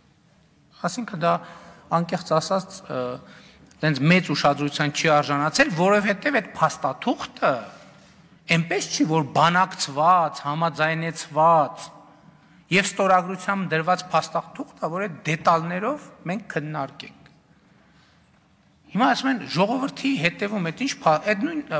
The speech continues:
փաստաթուղթ եք պատրաստվում ստորագրել։ Այդ նույնն ա, թե ասեն, ժողովրդի հետևի Ռուսաստան նախագահի հետ, այդ ինչ հեռախոսազրույց եք ունենում։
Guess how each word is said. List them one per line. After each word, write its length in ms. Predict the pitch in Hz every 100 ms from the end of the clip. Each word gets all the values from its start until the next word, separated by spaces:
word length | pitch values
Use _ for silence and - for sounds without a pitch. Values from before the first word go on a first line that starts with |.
| 139
փաստաթուղթ 840 | - 175 - 180 - 226 - -
եք 180 | 220 - - - - -
պատրաստվում 600 | 156 156 156 - 190 208
ստորագրել։ 680 | - 147 139 131 123 117 95 - - - _
Այդ 180 | 175 208
նույնն 220 | 311 311
ա, 40 | 294
թե 140 | 208
ասեն, 280 | 190 208 175
ժողովրդի 560 | 151 196 208 208 233
հետևի 460 | 160 165 190 185 185 131 - - - - - - _ _
Ռուսաստան 540 | 165 - 214 240 277 220
նախագահի 560 | 165 - 151 156 156
հետ, 220 | 139 143
այդ 140 | 165 -
ինչ 120 | 392 -
հեռախոսազրույց 960 | 143 143 - 139 147 127 139 175 -
եք 180 | 190 185
ունենում։ 440 | 131 117 110 98